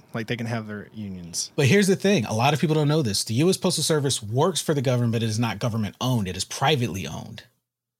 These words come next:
Speaker 1: I did not know that.
Speaker 2: It receives funding,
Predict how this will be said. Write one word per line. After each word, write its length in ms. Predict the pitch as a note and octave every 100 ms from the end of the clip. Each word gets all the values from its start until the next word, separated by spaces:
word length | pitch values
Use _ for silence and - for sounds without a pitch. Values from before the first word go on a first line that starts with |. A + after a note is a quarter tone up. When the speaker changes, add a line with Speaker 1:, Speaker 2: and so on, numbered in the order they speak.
| _ _ _
Speaker 1:
I 140 | C3 C3
did 140 | B2
not 180 | B2 B2+
know 140 | C#3+ F#3
that. 220 | G#2+ - - _ _ _ _ _ _ _ _ _
Speaker 2:
It 180 | C3+ C3 -
receives 460 | C3+ B2 - C3+ -
funding, 800 | - - G#3 C4+ D#4 E3 F#2+ -